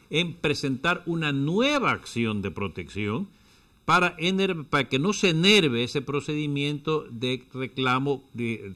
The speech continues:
de expulsión, como lo dice el señor presidente, de una norma que es atentatoria, eh, contra, contra lo-, los abogados. Eh, y también ac-, acaba de mencionarse el co-, lo del foro de abogados. Eh,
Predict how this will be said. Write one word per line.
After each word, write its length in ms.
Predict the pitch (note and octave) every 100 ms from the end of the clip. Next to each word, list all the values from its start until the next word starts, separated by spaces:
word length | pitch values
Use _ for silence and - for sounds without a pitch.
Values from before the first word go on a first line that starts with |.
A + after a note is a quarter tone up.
| -
de 160 | G2+ G2+
expulsión, 560 | - G#2 - E3+ D#3
como 180 | A2 F#2+
lo 80 | F2
dice 280 | A2+ A#2+ B2+
el 80 |
señor 200 | G2+ B2
presidente, 600 | B2+ C#3 C#3 C3 A#2+ C3+ - - -
de 140 | A2 C3
una 260 | D#3+ F3
norma 400 | D3+ D3+ D3+ C#3+
que 120 | G#2
es 60 | A2
atentatoria, 840 | A#2 A2+ G2+ F2 - F3+ G2+ C#2+ - - - _ _
eh, 260 | - G2+ F#2+
contra, 580 | - C3 A2 G#2+ G2 E2+
contra 300 | - G#2 G2
lo-, 360 | F2+ E2 D#2+ E2
los 100 | F2
abogados. 500 | F2+ G#2+ D3+ F2+ C#2+ _ - - - _ -
Eh, 520 | B2 B2 B2 B2 B2 -
y 260 | D3 D3 C#3+ -
también 360 | D3 D#3 A3+ A#3+
ac-, 380 | F#3 - -
acaba 380 | A#2+ - D3 F3+
de 100 | F3
mencionarse 640 | C#3+ C3+ B2 B2+ D3 D3
el 100 | C#3
co-, 140 | A2+ G#2
lo 360 | G#2+ F#2+ F#2+
del 100 | G2
foro 260 | F2+ C3+ D3
de 60 | B2+
abogados. 500 | A#2 D3+ D#3+ F2+ D#2+ _ - - - -
Eh, 360 | A#2+ B2 A#2+